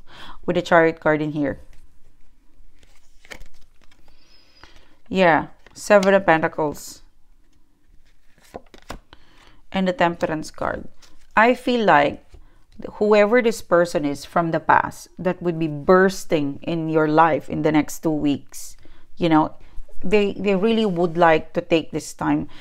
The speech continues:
There's something with their confidence. There's something of, something to do with availability, their confidence, and also feeling like they've kinda lost you, and they're so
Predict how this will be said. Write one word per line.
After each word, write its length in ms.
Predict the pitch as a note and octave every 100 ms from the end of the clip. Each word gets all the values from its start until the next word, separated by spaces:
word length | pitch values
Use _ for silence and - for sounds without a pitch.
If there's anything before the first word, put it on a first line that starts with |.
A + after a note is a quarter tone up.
| - -
There's 140 | E3
something 360 | - A3+ B3 A3+
with 140 | G3+
their 140 | F3+ F3
confidence. 800 | F3 D#3+ D#3 - D3 D3 D3+ - - - - - -
There's 120 | - -
something 540 | A#3 A#3+ B3 A#3 - - -
of, 340 | F#3 E3+ D#3+ - -
something 400 | - A#3+ A3+ G#3
to 100 | G3
do 100 | D#3+
with 140 | D3+
availability, 1000 | D#3 D#3 D#3 D#3+ G3 G3 F#3+ F3+ F3 -
their 120 | D3+ C3+
confidence, 640 | - F#3 F3+ F3 F3 E3
and 120 | F3
also 240 | G#3 A3+ B3+
feeling 360 | - G#3 G#3
like 280 | G3 F3 F3 - - -
they've 200 | F#3+ F#3
kinda 240 | - F#3+ B3
lost 420 | G3+ E3 - -
you, 300 | E3 F#3+ A3 - - - - F#3
and 140 | D#3+
they're 140 | F#3+
so 580 | G#3 - G3+ G3+ G#3 G#3